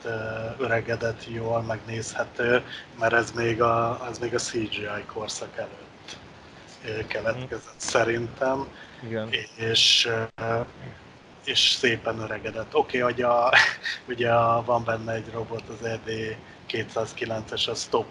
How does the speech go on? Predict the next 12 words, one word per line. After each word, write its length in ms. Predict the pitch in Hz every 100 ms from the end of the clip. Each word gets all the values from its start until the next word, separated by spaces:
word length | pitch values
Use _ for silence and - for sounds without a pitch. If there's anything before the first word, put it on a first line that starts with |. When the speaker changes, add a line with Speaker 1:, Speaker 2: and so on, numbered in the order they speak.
| 113
Speaker 1:
motion 380 | 110 - 120 117
technikával, 800 | 117 - 117 - 120 113 110 117
<laughs> 40 |
tehát 220 | - 147
egy 180 | 123 117
ilyen 180 | 120 113
rendkívül, 840 | 120 117 - 120 110 107 113 117 - - - - -
rendkívül 520 | 117 117 - 110 110
régi 280 | 110 107 113
technikával 880 | 120 110 117 110 117 113 110 113 110
lett, 320 | 113 110 -
ö, 40 | 120